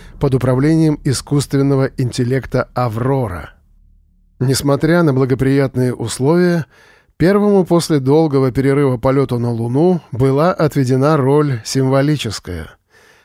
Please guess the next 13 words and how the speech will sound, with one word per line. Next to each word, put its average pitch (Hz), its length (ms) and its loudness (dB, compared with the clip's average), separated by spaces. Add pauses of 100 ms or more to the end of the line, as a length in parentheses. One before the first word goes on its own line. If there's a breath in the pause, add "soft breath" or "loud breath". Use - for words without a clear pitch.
(180 soft breath)
Прилетели, 139 640 2
прогулялись, 143 880 0
наделали 151 460 2
красивых 127 560 -2
фото 190 420 0
и 214 200 -2
домой. 104 580 -2 (500)
Весь 143 420 2
мир 175 300 4
должен 151 460 2
убедиться 135 560 0
в - 80 -10
том, 175 420 0